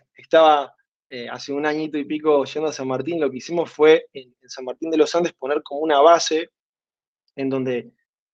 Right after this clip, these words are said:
lo tomamos como una ciudad testigo, como un, una ciudad, eh, laboratorio, y desplegamos Q Rs en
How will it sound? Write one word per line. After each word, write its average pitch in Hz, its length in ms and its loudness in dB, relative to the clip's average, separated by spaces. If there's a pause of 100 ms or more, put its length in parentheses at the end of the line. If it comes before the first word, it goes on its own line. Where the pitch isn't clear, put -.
lo 135 180 0
tomamos 139 260 0
como 135 180 -8
una 151 180 0
ciudad 143 300 2
testigo, 147 360 0
como 131 140 -4
un, 143 220 -4
una 143 240 -4
ciudad, 143 460 4 (260)
eh, 127 220 -8
laboratorio, 160 840 2 (240)
y 135 100 -12
desplegamos 160 540 -2 (100)
Q 196 220 0
Rs 202 420 -4 (320)
en 131 320 -10